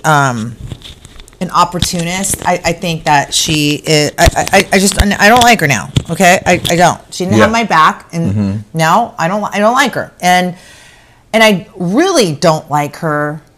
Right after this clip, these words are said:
Speaker 1: now is because her ego is out to here.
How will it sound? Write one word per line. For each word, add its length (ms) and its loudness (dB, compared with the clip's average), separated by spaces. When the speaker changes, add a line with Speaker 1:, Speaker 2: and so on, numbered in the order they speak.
Speaker 1:
now 640 2
is 200 -8
because 420 -6
her 320 -8
ego 720 0
is 380 2
out 260 6
to 80 -2
here. 500 -2